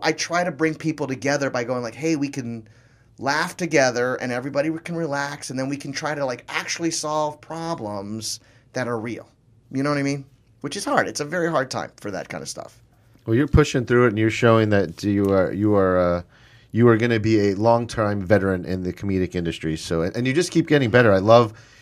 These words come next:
Speaker 2: you know, you're, you're, you're now embracing social media. I love all the videos that you're doing. And I think for a lot of young comedians out there that maybe wanna get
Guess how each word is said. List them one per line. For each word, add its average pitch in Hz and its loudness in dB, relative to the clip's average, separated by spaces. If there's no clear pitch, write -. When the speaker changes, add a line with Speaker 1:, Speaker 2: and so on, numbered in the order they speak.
Speaker 2:
you 110 -2
know, 107 2
you're, 101 2
you're, 95 -2
you're 104 2
now 104 2
embracing 110 -2
social 107 -6
media. 107 0
I - 0
love 95 0
all 92 2
the 85 -4
videos 110 4
that 101 -2
you're 104 -2
doing. 113 -2
And 110 -4
I 120 -2
think 165 -2
for 131 0
a 110 2
lot 113 2
of 110 -2
young 107 0
comedians 107 -2
out 104 0
there 107 -4
that 92 -4
maybe 101 -4
wanna 98 -2
get 95 -6